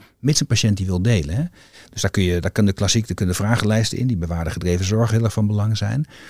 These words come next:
Maar ook, ehm, en we zien steeds meer mensen met, met slimme devices rondlopen. Ehm, en dat zijn echt niet alleen maar hipsters met een hele ingewikkelde bril. Nee, dat zijn ook heel veel <laughs> mensen van een jaar of zestig. Die zeggen, "Zo'n Apple Watch, dat is hartstikke leuk.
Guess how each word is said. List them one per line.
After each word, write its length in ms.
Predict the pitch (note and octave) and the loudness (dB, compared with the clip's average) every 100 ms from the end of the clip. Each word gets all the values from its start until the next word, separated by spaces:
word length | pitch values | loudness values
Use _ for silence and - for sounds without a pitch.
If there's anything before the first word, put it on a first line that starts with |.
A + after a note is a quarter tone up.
| - - - | -20 -20 -12
Maar 300 | D#2+ A#2 - - | -2 -2 -4 -4
ook, 340 | A2 G#2+ - _ | 0 0 -4 _
ehm, 640 | G2+ F#2+ F2+ F2+ F2 F2 - - - _ - | -6 -2 0 0 0 -2 -6 -16 -20 _ -6
en 100 | A2+ | 0
we 60 | |
zien 140 | A2 G#2 | 2 4
steeds 260 | D3+ D3+ | 4 4
meer 140 | A#2 F2+ | 2 2
mensen 360 | F2 G2 A#2+ | 2 0 0
met, 220 | A2 G2 - | 0 -2 -6
met 280 | A2+ G#2+ - | -8 -8 -6
slimme 320 | A#2 - A2+ G#2 | -4 2 2 4
devices 580 | C#3+ A2 F2+ F2+ - - _ | 2 2 0 -2 -8 -12 _
rondlopen. 640 | A2 G2+ F2 D#2 D#2 - E2+ _ _ _ - | -2 0 0 -2 -6 -10 -16 _ _ _ -16
Ehm, 540 | - F2+ E2+ E2 D#2 - | -6 -2 -2 -2 -4 -6
en 140 | G2+ | -4
dat 100 | F#2+ | 0
zijn 140 | A#2 G#2+ | 0 2
echt 140 | C#3 | 2
niet 120 | C3 | 2
alleen 180 | G#2 A2+ | 2 0
maar 120 | F#2 | 0
hipsters 340 | A#2+ B2+ G#2 A2 | -2 -4 -4 -4
met 160 | G#2 | -4
een 60 | F#2 | -2
hele 180 | G2+ F2 | -2 -2
ingewikkelde 460 | E2+ F2 D#2+ E2+ | -4 -6 -6 -4
bril. 340 | A2+ C3 F#2 A2+ | -2 0 -2 -6
Nee, 160 | D#2 | -12
dat 140 | - - | -14 -12
zijn 200 | D2+ E2+ | -10 -10
ook 100 | - | -8
heel 120 | A2+ | -8
veel 120 | E2+ E2+ | -6 -6
<laughs> 40 | |
mensen 200 | - - - | -6 -6 -6
van 200 | - G2 | -4 0
een 140 | G2+ - | -2 -4
jaar 120 | G2+ | -6
of 100 | G2 | -4
zestig. 420 | - F#2 - - - - - | -2 -2 -4 -8 -10 -16 -4
Die 100 | C3+ | 0
zeggen, 260 | B2 F2 E2+ | 2 2 2
"Zo'n 180 | F#2 | 0
Apple 180 | D3+ E3 | 0 0
Watch, 200 | C3+ G2+ | 0 -2
dat 100 | - | -4
is 60 | F2 | -6
hartstikke 340 | G#2 - F2 | -6 -6 -6
leuk. 260 | - - | -6 -6